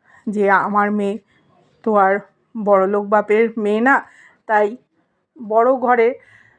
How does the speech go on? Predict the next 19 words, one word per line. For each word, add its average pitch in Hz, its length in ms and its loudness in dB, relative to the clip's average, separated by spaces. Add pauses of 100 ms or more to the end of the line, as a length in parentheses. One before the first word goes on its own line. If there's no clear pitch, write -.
(880)
ঘর 214 280 0
বাঁধার 208 320 0
স্বপ্ন 208 380 -6
দেখতে 190 360 -6 (540)
পারবে 160 340 0
না।" 123 140 -12 (640)
তাই 285 180 2
জন্যই 302 300 -2
বস্তির 285 440 -2
ছেলের 285 240 2
সাথে 277 280 0
ভাব 254 280 2
ভালোবাসার 247 560 2 (600)
জড়িয়ে 233 460 2
ফেলছে 240 300 2
নিজেকে। 220 360 -4 (1300)
প্রতিবাদ 240 420 2
করছে 220 260 -4
সকলে, 208 420 0